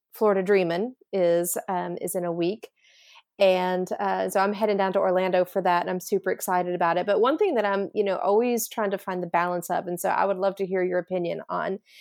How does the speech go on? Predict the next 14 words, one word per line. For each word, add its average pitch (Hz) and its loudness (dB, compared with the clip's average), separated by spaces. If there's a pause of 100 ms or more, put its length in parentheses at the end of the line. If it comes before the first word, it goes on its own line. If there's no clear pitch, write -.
(180)
is 175 0 (220)
there's 202 2 (140)
so 269 6
many 330 4
people 226 2
that 185 4
I've 185 -2
met 208 2
before 196 0
that 185 4
I've 175 -2
got 190 0
friendships 180 -4
with, 170 0